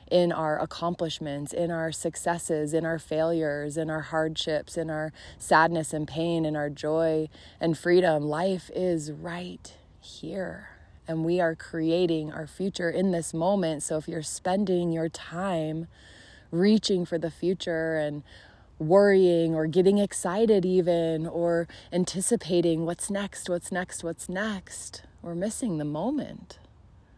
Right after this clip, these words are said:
What moment are you creating for yourself right here, right now? And how often do you come back to this very present moment? Life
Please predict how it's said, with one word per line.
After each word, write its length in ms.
What 160
moment 460
are 60
you 160
creating 540
for 220
yourself 800
right 340
here, 580
right 420
now? 380
And 140
how 200
often 500
do 80
you 120
come 260
back 400
to 540
this 340
very 540
present 600
moment? 500
Life 460